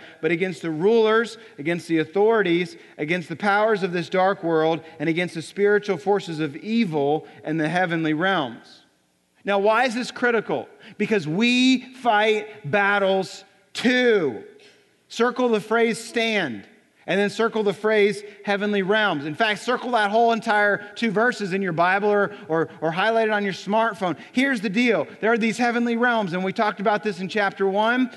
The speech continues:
Real quickly, we're gonna put a chart up on the screen for you. There's the earth. We're on the earth. And then there's the heavens, where the, where the rain came from. And then there's the heavenly realms, and we coexist in the heavenly realms and on the earth. Right now, there's this invisible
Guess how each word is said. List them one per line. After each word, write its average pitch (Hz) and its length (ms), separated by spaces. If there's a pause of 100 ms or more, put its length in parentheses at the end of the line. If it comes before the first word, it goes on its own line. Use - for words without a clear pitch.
(120)
Real 208 160
quickly, 233 460
we're 214 100
gonna 208 120
put 214 140
a 196 60
chart 214 260
up 196 120
on 202 80
the 196 60
screen 226 280
for 226 160
you. 233 160
There's 208 240
the 208 120
earth. 208 300
We're 180 160
on 214 240
the 226 120
earth. 226 240 (260)
And 170 100
then 214 100
there's 240 220
the 214 120
heavens, 196 440
where 180 180
the, 190 200 (160)
where 196 160
the 208 100
rain 240 320
came 202 320
from. 185 240 (160)
And 185 140
then 254 80
there's 269 180
the 226 100
heavenly 269 380
realms, 208 420
and 185 160
we 240 180
coexist 240 600
in 233 160
the 220 80
heavenly 240 300
realms 226 320
and 208 80
on 226 280
the 233 120
earth. 240 280
Right 214 220
now, 233 220
there's 220 220
this 202 180
invisible 220 760